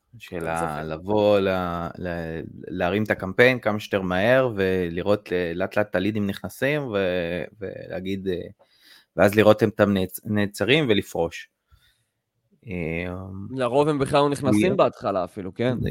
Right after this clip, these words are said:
Speaker 1: נכון, אה, אני הלכתי על המקרה הטוב. אה, אבל, אה,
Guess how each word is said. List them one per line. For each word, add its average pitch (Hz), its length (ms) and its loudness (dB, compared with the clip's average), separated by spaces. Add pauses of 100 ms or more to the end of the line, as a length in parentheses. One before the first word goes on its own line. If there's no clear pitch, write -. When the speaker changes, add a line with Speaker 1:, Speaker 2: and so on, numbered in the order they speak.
Speaker 1:
נכון, 110 540 6
אה, 104 1120 -2
אני 110 400 0
הלכתי 117 340 4
על 110 60 6
המקרה 107 320 4
הטוב. 104 280 -2 (840)
אה, 95 760 2 (560)
אבל, 87 560 -6 (340)
אה, 82 400 -8